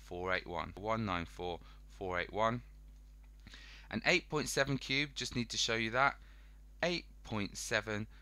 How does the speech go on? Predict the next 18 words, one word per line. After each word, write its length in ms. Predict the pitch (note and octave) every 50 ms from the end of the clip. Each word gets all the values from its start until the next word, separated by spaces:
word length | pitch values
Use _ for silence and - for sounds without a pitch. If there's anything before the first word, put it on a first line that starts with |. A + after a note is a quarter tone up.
| - - -
to 120 | - - G#2+
the 140 | - G2+ - -
power 400 | - - - D3 C#3+ C#3 C3 B2 - -
of 260 | - F#2+ F#2 F#2 F2+ - - -
three, 520 | - - - A2+ A2 G#2+ G#2 G#2 G#2+ G#2 - - - - - - - - - - - -
and 140 | F2 F2
we 120 | F2+ F#2 F2+
get 220 | - G#2+ G#2 -
ourselves 420 | F#2 F2+ - - - F#2+ F2+ F2 -
the 100 | - F2+
answer, 260 | F2+ F2 E2 F2 E2+ - _ _ _ _
six 300 | - - - - - -
five 320 | - - F#2 E2+ E2+ E2+
eight 280 | G2 F#2+ F#2 F2+ F2+ - - - - - - - - -
point 240 | - F#2+ F2+ F2 - -
five 380 | - - F2+ F2 F2 F2 E2+ - - - F2+
zero 320 | F2+ E2+ E2 D#2+ D#2 D#2 D2+
three. 300 | - - - A#2 F2+ -